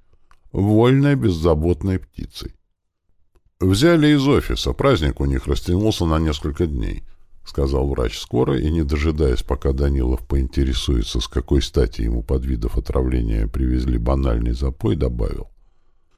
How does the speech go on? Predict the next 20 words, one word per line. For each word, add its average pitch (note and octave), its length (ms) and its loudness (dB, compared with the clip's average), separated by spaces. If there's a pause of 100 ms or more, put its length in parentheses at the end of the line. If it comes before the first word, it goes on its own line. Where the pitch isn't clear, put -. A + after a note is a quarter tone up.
Также A2+ 340 4
жаловался B2 640 4
на G2 120 2
приходящее E2+ 760 0
резкое F#2+ 320 2
ухудшение D#2+ 600 0
зрения, G1+ 500 -2
вплоть G2+ 360 0
до D#2+ 100 0
полной D#2 360 -2
потери. - 560 -4 (380)
Кровь B2+ 360 2
в A2 40 -2
моче, B2+ 500 0 (180)
неукротимую D2+ 800 2
рвоту. G#1 500 -2 (640)
Так E3 260 2
ведь, B1+ 160 0
Алексей C#2+ 420 0
Елизарович? G1+ 720 -2